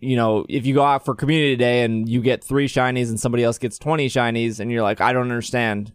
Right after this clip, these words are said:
And it's like, "Well, they got lucky and you didn't."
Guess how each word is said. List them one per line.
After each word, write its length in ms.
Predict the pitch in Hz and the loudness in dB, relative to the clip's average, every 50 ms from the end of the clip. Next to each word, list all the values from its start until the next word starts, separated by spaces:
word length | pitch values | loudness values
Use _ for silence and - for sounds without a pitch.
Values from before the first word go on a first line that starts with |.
| _ - | _ -10
And 100 | 113 107 | -10 -8
it's 100 | 101 - | -6 -6
like, 140 | 104 101 - | -6 -4 -2
"Well, 320 | 110 113 117 123 123 120 - _ _ _ _ _ _ _ _ _ _ _ _ _ _ _ _ _ _ _ _ _ _ _ _ _ _ - | -2 0 0 -2 -2 -6 -12 _ _ _ _ _ _ _ _ _ _ _ _ _ _ _ _ _ _ _ _ _ _ _ _ _ _ -14
they 120 | 107 104 | -12 -4
got 160 | - 113 113 | -2 0 2
lucky 360 | 113 113 120 120 - 127 123 120 | 2 2 0 0 -2 -2 -2 0
and 100 | 113 117 | 0 0
you 80 | 113 | 0
didn't." 320 | 107 117 113 107 98 - | 0 0 -2 -2 -4 -6